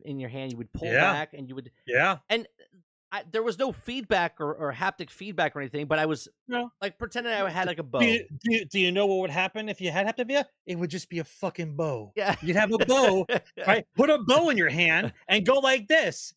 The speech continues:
Speaker 2: And then the same motion you're doing for the Nintendo thing, you'll actually feel the actual you pulling back a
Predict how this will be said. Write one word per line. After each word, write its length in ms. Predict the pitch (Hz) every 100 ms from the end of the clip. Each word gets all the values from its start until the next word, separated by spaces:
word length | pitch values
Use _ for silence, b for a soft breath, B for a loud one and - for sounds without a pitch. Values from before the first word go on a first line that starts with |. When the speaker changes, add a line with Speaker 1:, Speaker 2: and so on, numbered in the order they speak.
| _ -
Speaker 2:
And 200 | 190 214
then 220 | 240 220
the 140 | 196
same 280 | - 277 285
motion 340 | 254 285 277 240
you're 120 | 220
doing 420 | 165 269 269 233
for 160 | - 226
the 260 | 208 190 _ _ 190
Nintendo 460 | 214 240 302 262
thing, 160 | 196 214
you'll 200 | 208 196
actually 280 | 240 - 233
feel 220 | - 262
the 160 | 220 202
actual 400 | 190 254 - 226
you 120 | 226 214
pulling 300 | - 240 226
back 180 | 247
a 80 | 247